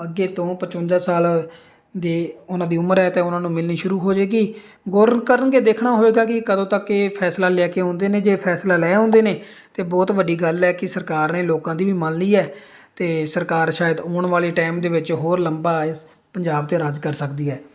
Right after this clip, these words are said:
ਜੇ ਲੋਕਾਂ ਦੀ ਗੱਲ ਸੁਣੇਗੀ। ਅਗਰ ਨਹੀਂ ਸੁਣਦੀ ਤਾਂ ਤੁਹਾਨੂੰ ਪਤਾ ਹੈ ਕਿ ਲੋਕ ਆ ਜਿਹੜੇ ਸਰਕਾਰ ਬਦਲ 'ਚ ਟਾਈਮ ਨਹੀਂ ਲਾਉਂਦੇ।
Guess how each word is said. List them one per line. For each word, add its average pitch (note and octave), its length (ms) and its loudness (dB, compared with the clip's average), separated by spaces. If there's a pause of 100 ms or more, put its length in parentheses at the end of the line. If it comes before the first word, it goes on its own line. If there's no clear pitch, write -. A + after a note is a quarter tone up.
(340)
ਜੇ F#3 100 -2
ਲੋਕਾਂ E3+ 300 0
ਦੀ F#3 120 0
ਗੱਲ F3 240 2
ਸੁਣੇਗੀ। D#3+ 460 0
ਅਗਰ F3 160 2
ਨਹੀਂ F3+ 220 4
ਸੁਣਦੀ A#3 380 2
ਤਾਂ G#3 280 2 (360)
ਤੁਹਾਨੂੰ F#3+ 220 -4
ਪਤਾ F3+ 220 0
ਹੈ G3+ 100 4
ਕਿ G3+ 180 -2
ਲੋਕ F3 300 0
ਆ F#3+ 60 4
ਜਿਹੜੇ F#3+ 320 2
ਸਰਕਾਰ D#3+ 380 -2
ਬਦਲ D#3+ 300 -4
'ਚ E3 80 -8
ਟਾਈਮ D#3 240 -2
ਨਹੀਂ D#3 200 0
ਲਾਉਂਦੇ। A3 300 6